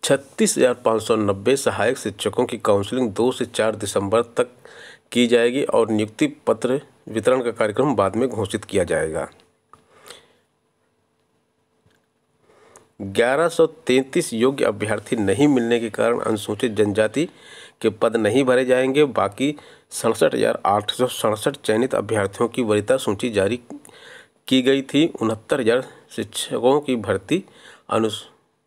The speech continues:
पूरी हो जाएगी। इस, अ, सड़सठ हज़ार आठ सौ सड़सठ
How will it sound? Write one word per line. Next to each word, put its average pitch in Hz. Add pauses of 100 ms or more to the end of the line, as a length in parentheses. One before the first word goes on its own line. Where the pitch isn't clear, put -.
(220)
पूरी 120
हो 107
जाएगी। 107 (680)
इस, -
अ, - (400)
सड़सठ 113
हज़ार 113
आठ 101
सौ -
सड़सठ 107